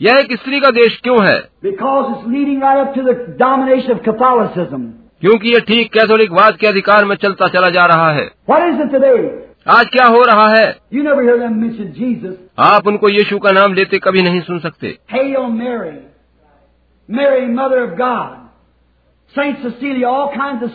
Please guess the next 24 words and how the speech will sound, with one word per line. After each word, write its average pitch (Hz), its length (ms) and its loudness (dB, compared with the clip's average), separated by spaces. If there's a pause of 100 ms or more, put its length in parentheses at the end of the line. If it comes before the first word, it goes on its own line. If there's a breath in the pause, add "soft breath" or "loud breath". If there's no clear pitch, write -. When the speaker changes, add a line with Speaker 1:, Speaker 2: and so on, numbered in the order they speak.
(120)
Speaker 2:
saints, 240 340 -8 (720)
dead 277 240 0 (140)
saints. 254 260 -6 (260)
Speaker 1:
बस 208 260 0
यही 220 260 2
सुनाई 233 280 2
देता 220 280 2
है, 175 180 2 (600)
"हेल 240 320 4
मेरी, 208 380 0 (1000)
मरियम 220 280 2
का 226 120 0
स्वागत 214 400 0
है, 98 120 -12 (580)
अभिनंदन 208 520 0
है, 87 180 -14 (600)
मरियम 226 360 2
जो 214 100 2
परमेश्वर 214 440 0
की 208 120 -6
माता 202 300 0
है, 98 160 -10 (560)
संत 208 260 0
सिसिलिया", 208 720 -4